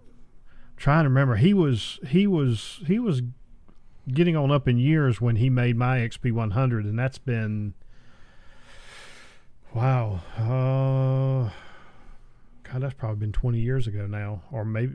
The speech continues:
probably, no, it's been more than that because I haven't hunted with it in twenty years. Um, but anyway, as far as, like, the, um, <clears throat> the contenders and so forth,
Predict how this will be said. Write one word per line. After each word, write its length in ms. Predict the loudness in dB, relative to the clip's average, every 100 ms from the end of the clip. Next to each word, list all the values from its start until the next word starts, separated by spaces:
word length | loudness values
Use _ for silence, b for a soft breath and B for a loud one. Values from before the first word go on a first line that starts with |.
| -8 -16 -10
probably, 260 | -6 -4 -2
no, 220 | 0 0
it's 100 | 0
been 160 | -2
more 220 | 0 0 0
than 140 | -2
that 260 | -4 -6 -8
because 300 | -6 -4 -2
I 120 | -2
haven't 200 | -2 -4
hunted 340 | -2 -2 -2 -4
with 140 | -6
it 100 | -6 -8
in 160 | -8
twenty 280 | -6 -6 -6
years. 400 | -6 -8 -10 -12 -20 b b b b b
Um, 480 | -2 0 0 -4 -6 2
but 140 | 6
anyway, 480 | 8 6 4 0 -2 B B B B
as 160 | -2 2
far 280 | 4 6
as, 120 | 6 4
like, 280 | 4 4
the, 340 | 0 2 2 2
um, 460 | 2 0 -2 -6 4
<clears throat> 500 | 6 8 4 -4 -10
the 140 | -4
contenders 580 | -2 0 2 4 2 0
and 100 | -2
so 200 | 0 -2
forth, 420 | 0 -4 -4 -6